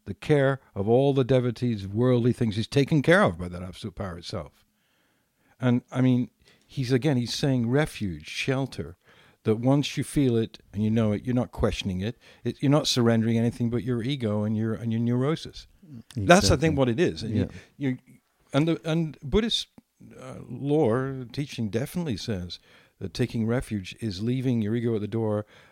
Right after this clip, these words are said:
Speaker 1: and, and, and investing yourself in, in this, um, greater self.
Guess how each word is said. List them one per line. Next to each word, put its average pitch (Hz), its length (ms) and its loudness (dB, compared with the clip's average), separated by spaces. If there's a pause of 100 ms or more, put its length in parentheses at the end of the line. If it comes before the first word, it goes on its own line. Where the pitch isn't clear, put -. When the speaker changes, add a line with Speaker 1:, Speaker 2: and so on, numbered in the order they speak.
Speaker 1:
and, 98 460 -6
and, 98 380 -8 (140)
and 95 320 -8
investing 110 640 -4
yourself 101 640 -6
in, 92 220 -10 (520)
in 95 260 -6
this, 92 400 -8
um, 98 440 -10 (140)
greater 107 580 -4 (920)
self. 190 420 0